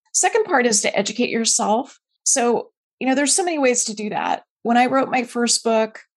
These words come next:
in two thousand twelve, two thousand thirteen, the intention was to try to take what I was doing in my private practice and bring it to a larger audience. And I was so happy to do that because it allows people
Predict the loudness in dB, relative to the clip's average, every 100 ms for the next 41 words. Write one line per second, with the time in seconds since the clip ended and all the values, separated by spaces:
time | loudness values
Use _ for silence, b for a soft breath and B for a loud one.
0 | _ _ -4 -2 0 0 -2 -4 _ _
1 | -6 -4 2 2 2 0 -4 0 0 0
2 | -2 -4 -2 -2 -4 -6 -8 -6 -2 0
3 | 0 -2 b b b b -4 2 4 4
4 | 0 0 2 2 2 2 2 0 0 -2
5 | _ _ -14 -8 0 2 2 0 0 0
6 | -2 -8 _ _ _ -2 2 2 2 0
7 | 0 0 0 -2 -2 -4 -4 -4 -4 -4
8 | -2 0 0 -4 -4 -4 0 2 0 0
9 | -2 -2 -2 -4 -6 -4 -4 -4 -8 0
10 | 0 0 b b b 0 2 2 2 0
11 | -2 -2 -6 -4 0 0 0 -2 -2 -2
12 | -2 0 0 0 -2 -6 -4 0 0 0